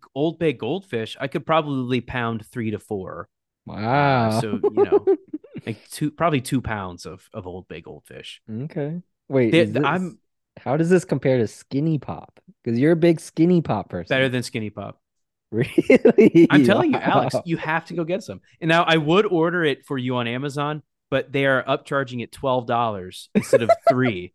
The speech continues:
Speaker 1: I already looked this up to see if I could buy in bulk.
Speaker 2: Oh my gosh.
Speaker 1: But yeah, I don't know what Jeff Bezos is doing, but he, he's trying to hoard the Old Bay goldfish for himself by charging
Speaker 2: Mm-hmm.
Speaker 1: outrageous prices.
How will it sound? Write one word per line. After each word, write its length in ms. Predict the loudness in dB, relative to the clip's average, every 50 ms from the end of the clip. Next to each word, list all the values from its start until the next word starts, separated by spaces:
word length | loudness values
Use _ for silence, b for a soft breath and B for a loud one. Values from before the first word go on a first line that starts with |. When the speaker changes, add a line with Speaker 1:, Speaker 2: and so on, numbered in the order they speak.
| _ _ _ _ _ _ -2
Speaker 1:
I 80 | 2
already 200 | 2 2 2 2
looked 160 | 2 0 0 -2
this 160 | -6 -2 -2
up 140 | -2 -2 -2
to 80 | -6 -10
see 140 | -8 -8
if 100 | -6 -6
I 60 | -6 -6
could 120 | -6 -4
buy 180 | -4 -4 -4 -4
in 100 | -6 -8
bulk. 380 | -10 -10 -10 -10 -12 _ _ _ _ _ _ _ _ _ _ _ _ -4
Speaker 2:
Oh 180 | -4 -4 -4 -4
my 240 | -4 -4 -4 -4
gosh. 600 | -4 -6 -6 -4 -4 -2 -2 -2 -4 -4 -4 -4 -2
Speaker 1:
But 140 | -2 0 0
yeah, 220 | 0 0 0 0
I 40 | 0
don't 120 | 0 0 0
know 100 | 0 0
what 220 | 2 0 0 0
Jeff 240 | -2 -4 -4 -4 -4
Bezos 460 | -4 -4 -4 -4 -6 -8 -8 -8 -14
is 80 | -14 -8
doing, 240 | -6 -4 -4 -4 -4
but 140 | -8 -8 -6
he, 280 | -6 -6 -6 -6 -10 -12
he's 200 | -6 -6 -6 -4
trying 280 | -2 -2 -2 -2 0 0
to 80 | -2
hoard 520 | 0 -2 -4 -2 -2 -2 -4 -4 -6 -10 _ _ -8
the 240 | -4 -2 -2 -2 -2
Old 260 | -4 -6 -6 -6 -4
Bay 120 | -4 -4
goldfish 420 | -4 -4 -6 -6 -6 -8 -12 -14 -12
for 100 | -12 -12
himself 440 | -12 -12 -10 -10 -10 -10 -10 -16 _ _ -12
by 180 | -10 -10 -10 -10
charging 340 | -8 -6 -6 -4 -4 -4
Speaker 2:
Mm-hmm. 280 | -4 -6 -6 -10 -10 -10
Speaker 1:
outrageous 400 | -10 -8 -8 -10 -12 -12 -14 -16
prices. 500 | -12 -12 -12 -12 -14 -18 -20 -20 -20